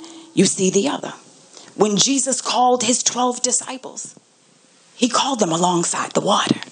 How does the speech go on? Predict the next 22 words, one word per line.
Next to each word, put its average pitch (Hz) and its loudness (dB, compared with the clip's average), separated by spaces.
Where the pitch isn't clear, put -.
God 320 4
reveals 330 2
himself - -2
through 269 6
water. 311 6
He 247 2
told 254 0
the 233 6
woman 262 4
at 214 0
the 247 6
well, 254 0
"If 240 0
you 294 6
drink 302 0
of 240 -2
this 349 -2
water, - -6
you'll 170 -2
never 180 2
thirst - -2
again." - -10